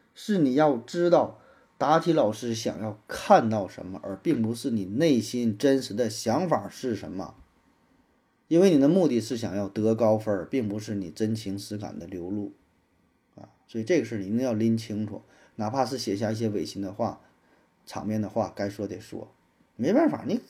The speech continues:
考试为了啥？得高分儿，你不得妥协吗？要不然你说你咋整？同时呢，为啥让你看新闻联播？也是让你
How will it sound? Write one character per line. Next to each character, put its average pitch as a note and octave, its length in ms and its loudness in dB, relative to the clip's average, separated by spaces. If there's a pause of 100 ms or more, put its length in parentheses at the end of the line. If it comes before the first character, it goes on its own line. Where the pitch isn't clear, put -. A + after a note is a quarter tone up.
(120)
考 C#3+ 180 4
试 C4 140 0
为 G#3+ 120 4
了 E3 100 4
啥？ C3 100 2
得 E3+ 140 -2
高 F3 120 4
分 F3 40 0
儿， D3 80 0
你 - 20 0
不 D#3+ 60 -2
得 E3 60 0
妥 G#2 220 -2
协 A2 220 -2
吗？ C#3+ 160 -6 (460)
要 C3+ 160 -4
不 B2 40 -4
然 B2 160 0
你 A#2 80 -2
说 A#2 80 -4
你 A#2 140 0
咋 G2 180 -4
整？ G#2+ 160 -6 (1400)
同 F#3+ 180 4
时 D3+ 120 6
呢， F3 100 4
为 F#3+ 100 8
啥 D#3 140 6
让 D3 100 6
你 C3+ 60 2
看 B2 160 0
新 B2 100 -4
闻 A2+ 60 2
联 A2+ 160 2
播？ G2 280 -2
也 G2+ 100 -10
是 G#2+ 100 -10
让 B2 180 -2
你 D2 160 -6